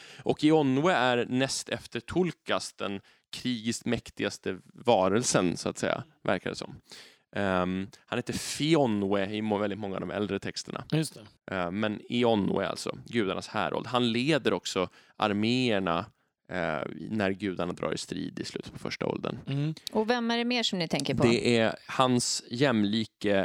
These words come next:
Speaker 1: eh, och det är, vad heter, Vardas handmaiden Ilmare, som är den mäktigaste av
Speaker 3: Just det.
Speaker 1: de kvinnliga, eh,
Speaker 3: Mm.
Speaker 1: majar. Och hon, hon har förstås ingen roll, apropå det här med, hon, hon
Speaker 2: Nej, just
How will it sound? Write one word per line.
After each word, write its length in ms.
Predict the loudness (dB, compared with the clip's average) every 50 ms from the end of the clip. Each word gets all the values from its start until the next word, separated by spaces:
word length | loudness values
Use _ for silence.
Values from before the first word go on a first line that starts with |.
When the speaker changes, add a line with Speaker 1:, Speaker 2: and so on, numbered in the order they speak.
| 0 -2
Speaker 1:
eh, 360 | -2 0 0 2 0 0 -4
och 240 | -6 -2 -2 -2 0
det 320 | 0 0 0 0 0 0
är, 160 | 0 0 0
vad 80 | -2 -4
heter, 200 | -6 -4 -4 -6
Vardas 800 | 0 2 2 2 2 2 -2 -4 -2 -2 -2 -2 -4 -8 -10 -12 -14 _ _ _ _
handmaiden 960 | -2 0 2 4 4 2 2 2 0 2 2 2 2 2 2 0 0 0 -2 -4
Ilmare, 600 | -4 -2 0 0 0 0 0 0 0 -2 -4 -6 -8 _ _ _ _ _ _ _ _
som 100 | _ -2
är 40 | 0
den 120 | 2 4 4
mäktigaste 560 | 2 2 -2 -8 -8 -6 -6 -6 -6 -4 -4
av 260 | -4 -4 -4 -6 -8 -10 -14 -18 -18 -16 -8 -4
Speaker 3:
Just 200 | -4 -4 -2 -4
det. 60 | -2
Speaker 1:
de 160 | -2 -2 -4 -4
kvinnliga, 680 | -4 0 2 2 2 2 2 2 2 2 0 0 -2 _ _
eh, 100 | -4 0 0
Speaker 3:
Mm. 340 | 0 0 -2 -4 -8 -10 -12 -14
Speaker 1:
majar. 500 | -6 -4 -2 -2 -2 -2 -6 -6 -8 -10 _ -20 -20 -20 -20
Och 200 | _ _ -4 -2
hon, 320 | 0 0 -2 -2 -4 -6 -6
hon 240 | -4 -2 0 0
har 280 | 2 4 4 4 4 2
förstås 360 | -2 -6 -8 -8 -8 -8 -2
ingen 340 | 2 4 4 6 6 6 8
roll, 360 | 8 8 6 6 6 4 2 2 0 -10 -20 -8
apropå 360 | _ 0 0 0 0 2 2 2
det 60 | 2
här 120 | 4 2
med, 260 | 2 4 4 2 2
hon, 120 | 2 2 2
hon 300 | 4 4 4 4 4 4
Speaker 2:
Nej, 80 | 4 4
just 60 | 4